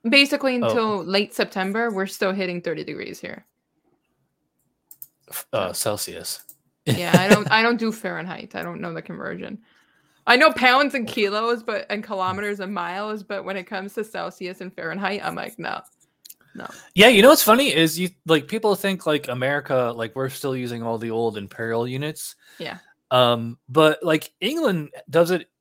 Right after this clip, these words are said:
Speaker 2: is even worse because they're using both imperial and metric. So, like, some things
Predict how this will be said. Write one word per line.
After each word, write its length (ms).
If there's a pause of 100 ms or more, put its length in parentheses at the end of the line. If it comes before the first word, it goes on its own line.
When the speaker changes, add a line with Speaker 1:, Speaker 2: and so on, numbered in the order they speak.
Speaker 2:
is 140
even 240
worse 340
because 320
they're 100
using 360
both 240
imperial 640
and 240
metric. 500
So, 160
like, 140
some 240
things 560